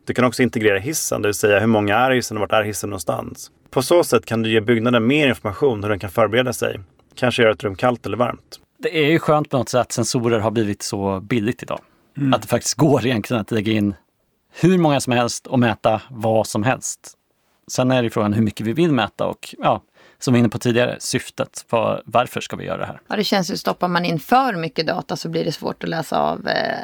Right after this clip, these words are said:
Speaker 4: någonting. Det måste ju finnas någon balansgång där, hur mycket data man faktiskt behöver.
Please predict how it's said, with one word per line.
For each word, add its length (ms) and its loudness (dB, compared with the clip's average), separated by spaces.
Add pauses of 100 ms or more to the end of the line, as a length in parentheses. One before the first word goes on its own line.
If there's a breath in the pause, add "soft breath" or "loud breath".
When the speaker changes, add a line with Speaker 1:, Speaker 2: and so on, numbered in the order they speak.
(100)
Speaker 4:
någonting. 440 2
Det 60 -4
måste 200 -2
ju 40 -2
finnas 240 -2
någon 140 -2
balansgång 580 0
där, 160 2
hur 100 -4
mycket 440 -4
data 480 0 (480)
man 360 -6
faktiskt 420 -4
behöver. 400 -4